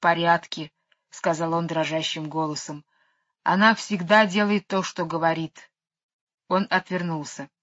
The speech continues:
"Майкл, ты плачешь?" — спросила Джейн. Майкл дёрнул головой и попытался улыбнуться. "Нет", — сказал он.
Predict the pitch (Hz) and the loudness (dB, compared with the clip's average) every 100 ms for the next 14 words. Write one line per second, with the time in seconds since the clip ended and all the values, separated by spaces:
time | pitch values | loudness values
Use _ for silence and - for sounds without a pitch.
0 | _ _ _ _ _ _ _ _ _ _ | _ _ _ _ _ _ _ _ _ _
1 | 208 240 226 208 190 226 233 262 277 196 | 4 6 4 0 -4 -6 2 4 4 0
2 | - - _ _ _ _ - 202 185 190 | -8 -12 _ _ _ _ -4 -2 -2 -2
3 | 185 156 170 156 151 - _ _ _ _ | -6 -4 -6 -6 -8 -16 _ _ _ _
4 | _ - 185 202 196 185 156 196 170 170 | _ 0 4 4 4 -4 0 2 2 -2
5 | 165 170 170 196 226 - 185 175 170 175 | -2 0 2 4 2 -2 -10 -8 -4 0
6 | 175 170 170 165 156 160 151 - 147 - | 0 0 -6 -6 -6 -8 -8 -12 -14 -16
7 | _ _ _ _ 202 226 240 - - _ | _ _ _ _ 4 6 4 -4 -20 _
8 | _ - 170 156 156 156 190 | _ -8 -4 -2 -2 -2 -6